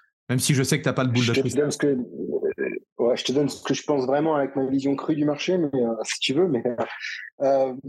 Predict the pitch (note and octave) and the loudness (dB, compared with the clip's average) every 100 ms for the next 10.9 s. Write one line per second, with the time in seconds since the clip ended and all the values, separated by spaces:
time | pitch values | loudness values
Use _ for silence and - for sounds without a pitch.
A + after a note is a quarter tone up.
0 | - C#3+ D#3+ F3+ D#3 C#3+ D3 D3 F3 - | -6 0 2 2 0 0 -2 0 0 0
1 | - - D#3 D3 - - _ _ - - | -2 0 0 2 0 -2 _ _ -4 -2
2 | - E3 E3+ - - C3+ C3 D3+ C3 - | 2 2 2 -2 -2 -2 2 2 0 -2
3 | - D3+ B2 C3 A#2+ - A#3+ _ _ - | -4 -2 2 2 2 0 0 _ _ -4
4 | A3+ - _ _ _ - C3+ C#3 D#3 C#3 | -4 -4 _ _ _ -4 -2 2 2 2
5 | A#2 A2 - - - - C#3 - C#3+ - | 0 -6 -14 -12 -12 -2 0 0 -4 0
6 | D3 C#3+ - - - - - - - - | 0 0 -4 -12 -12 -8 -2 0 2 2
7 | - - B2 A#2 A2+ - - A2 C3 A#2 | 0 -6 0 2 2 0 -4 0 2 2
8 | A2 G#2+ A2 - B2 A2+ A2 A2 A2 G#2 | 2 0 -2 0 2 2 2 2 2 2
9 | G#2 G#2 F#3 A2+ - A#2+ - A#2+ - D#3+ | 2 2 2 2 0 0 0 -2 2 2
10 | C#3 C3+ - A#2 B2 A#2+ A2 G#2+ G#2+ | 2 -2 -2 -2 0 2 2 2 2